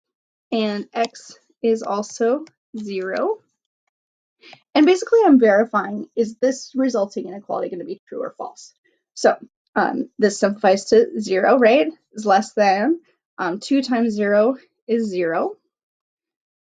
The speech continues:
um, and zero minus five is negative five. So this statement right here says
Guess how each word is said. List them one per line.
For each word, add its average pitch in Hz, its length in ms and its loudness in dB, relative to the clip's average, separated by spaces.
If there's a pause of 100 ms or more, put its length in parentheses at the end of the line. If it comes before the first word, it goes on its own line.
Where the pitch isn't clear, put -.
(920)
um, 214 240 0
and 214 220 2
zero 208 360 2
minus 214 400 -4
five 226 460 0 (440)
is 202 420 -4 (340)
negative 208 480 -2
five. - 340 -4 (360)
So 208 360 2
this 285 320 -2
statement 277 460 -4
right 202 240 0
here 233 320 -2
says 190 340 -2